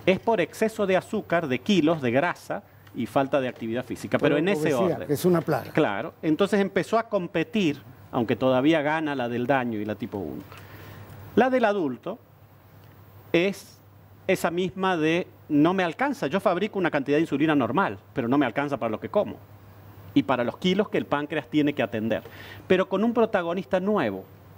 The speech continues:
Speaker 1: que son mis defensas, mis glóbulos blancos, los que tienen que defenderme de la amenaza externa, ahora resulta que atacan a las células grasas y sobre todo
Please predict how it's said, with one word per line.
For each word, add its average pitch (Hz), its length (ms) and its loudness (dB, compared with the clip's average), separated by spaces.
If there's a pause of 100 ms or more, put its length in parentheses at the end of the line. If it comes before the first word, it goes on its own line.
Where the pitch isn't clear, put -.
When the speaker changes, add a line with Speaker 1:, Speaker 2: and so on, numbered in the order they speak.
(240)
Speaker 1:
que 165 200 4
son 185 360 -2
mis 202 160 0
defensas, 139 580 -2 (560)
mis 127 160 4
glóbulos 175 380 2
blancos, 120 480 -4 (440)
los 127 120 -4
que 139 120 2
tienen 196 320 2
que 175 120 2
defenderme 156 580 2
de 120 220 2
la 117 160 4
amenaza 127 460 0
externa, 175 600 0 (380)
ahora 170 300 2
resulta 185 460 -2
que 147 160 -2
atacan 160 600 -4
a 135 80 -4
las 117 160 -6
células 190 320 2
grasas 170 400 -4 (560)
y 147 80 0
sobre 233 300 2
todo 196 460 0